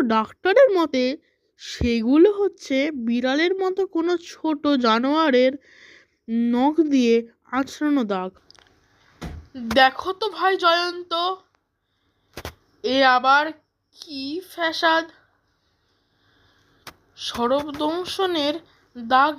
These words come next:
নেই, অথচ রামবাবুর মৃত্যু হয়েছে গোকরা সাপের কামড়ে। আর কলকাতা শহরে পাকা বাড়ির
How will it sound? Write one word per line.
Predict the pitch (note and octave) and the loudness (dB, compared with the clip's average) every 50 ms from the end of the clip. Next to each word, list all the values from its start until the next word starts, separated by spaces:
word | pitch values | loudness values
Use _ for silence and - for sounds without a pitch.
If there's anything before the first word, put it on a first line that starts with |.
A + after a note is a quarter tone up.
| C#4 B3+ A#3+ | -8 -10 -10
নেই, | A3+ G#3+ A3 A3+ A#3 - _ _ _ _ _ _ _ _ _ _ _ - | -10 -12 -12 -16 -18 -20 _ _ _ _ _ _ _ _ _ _ _ -14
অথচ | G3 G#3 - - C#4+ C#4+ - E4+ E4+ C#4+ | -14 -14 -12 -12 -12 -8 -4 -2 -2 0
রামবাবুর | A#3 A3 A3+ A#3+ B3 B3 C4 C4 C4+ D4 D4+ D4+ | 0 0 0 -2 -4 -4 -4 -2 -2 -4 -6 -6
মৃত্যু | C4+ A#3+ A#3+ - - _ - D4+ D4 | -6 -8 -10 -12 -14 _ -16 -14 -10
হয়েছে | C#4 C4+ C4 - - C#4 | -10 -10 -10 -10 -14 -18
গোকরা | B3+ - A#3+ A#3 - - A3 A3+ | -16 -16 -18 -16 -16 -14 -14 -14
সাপের | A3 - A3 G#3+ - G3+ G#3 G#3 | -14 -14 -16 -16 -16 -18 -16 -12
কামড়ে। | - G3 G3+ G#3 G#3 G3+ G3+ G#3+ A3+ _ _ _ _ _ _ _ _ _ - - _ _ _ _ _ _ _ _ - | -12 -12 -12 -10 -12 -12 -12 -14 -16 _ _ _ _ _ _ _ _ _ -20 -20 _ _ _ _ _ _ _ _ -10
আর | - G3 G3+ G#3+ A3+ B3 C#4 C#4 | -4 -2 0 2 0 0 -2 -4
কলকাতা | C4+ C4 B3+ A#3+ A#3+ A#3 - - B3 B3+ - - D4+ D4+ | -8 -8 -8 -8 -8 -8 -8 -8 -8 -8 -6 -6 -6 -4
শহরে | D4+ - D#4 C#4+ C4+ C4 C4 C4 C4 C#4+ F4+ - _ _ _ _ _ _ _ _ _ _ _ _ _ _ _ _ - - | -2 -2 -2 -2 -2 -2 -2 -2 -2 -4 -4 -8 _ _ _ _ _ _ _ _ _ _ _ _ _ _ _ _ -4 0
পাকা | D#4 D#4 E4 F4 F4 F4 _ - - G4 G4+ G4+ | 2 2 2 0 -2 -6 _ -14 -8 -4 -4 -4
বাড়ির | F4+ D4+ D4 C#4+ C#4 C#4+ C#4+ C#4+ C4+ B3+ C4 C#4+ | -2 -2 -4 -4 -4 -4 -6 -6 -6 -4 -6 -6